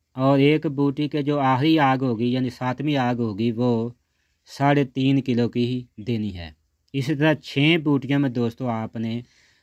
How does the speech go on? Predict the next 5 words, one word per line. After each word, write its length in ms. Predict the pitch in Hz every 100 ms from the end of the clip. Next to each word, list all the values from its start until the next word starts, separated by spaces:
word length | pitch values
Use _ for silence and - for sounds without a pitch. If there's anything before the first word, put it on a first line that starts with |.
| _ 101
बतालीस 680 | 120 123 135 143 160 147
आग 520 | 135 117 117 107 104 113 _ _ _ -
मुकम्मल 440 | 117 123 131 151
करनी 300 | 156 151 147
है। 280 | 139 143 127